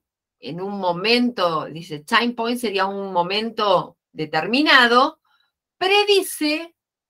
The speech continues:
¿sí?, el funcionamiento del niño en un momento posterior. Podría deci-, haber sido el niño que funciona,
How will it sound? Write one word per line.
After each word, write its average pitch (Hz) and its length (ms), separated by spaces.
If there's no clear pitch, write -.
¿sí?, 226 500
el 208 180
funcionamiento 330 1400
del 190 240
niño 254 680
en 202 200
un 226 140
momento 226 560
posterior. 175 680
Podría 254 380
deci-, 294 420
haber 233 280
sido 285 420
el 214 200
niño 277 360
que 214 140
funciona, 208 840